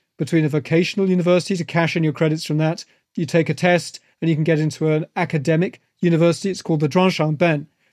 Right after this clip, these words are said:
That exam used to be really rare. So before the pandemic, when the labour market looked a bit better, Jiangxi allowed just under three thousand students a year to take that test and to go through into the academic system. In twenty twenty-one,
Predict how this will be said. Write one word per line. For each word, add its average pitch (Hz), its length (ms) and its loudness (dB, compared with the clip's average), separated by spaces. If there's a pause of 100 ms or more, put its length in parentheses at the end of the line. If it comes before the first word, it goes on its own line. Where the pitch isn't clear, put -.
(400)
That 202 160 4
exam 214 420 2
used 196 200 2
to - 40 -10
be 170 80 2
really 170 280 4
rare. 151 340 0 (240)
So - 180 0
before 165 300 2
the 240 60 0
pandemic, 196 540 2
when 165 120 2
the 156 80 2
labour 160 220 4
market 160 340 0
looked 170 160 -4
a 147 40 -10
bit 165 180 -2
better, 165 280 2 (440)
Jiangxi 190 520 2
allowed 165 460 4 (160)
just 233 220 -2
under 214 120 2
three 196 200 0
thousand 175 420 0
students 160 400 -2
a 147 60 0
year 156 320 0 (200)
to - 100 -20
take 175 220 2
that 175 220 -2
test 160 320 0
and 156 100 -2
to - 60 -8
go 165 220 2
through 160 300 0
into 160 200 -4
the 160 80 -2
academic 151 400 -2
system. 170 400 -4 (800)
In 160 120 2
twenty 214 240 2
twenty-one, 165 600 2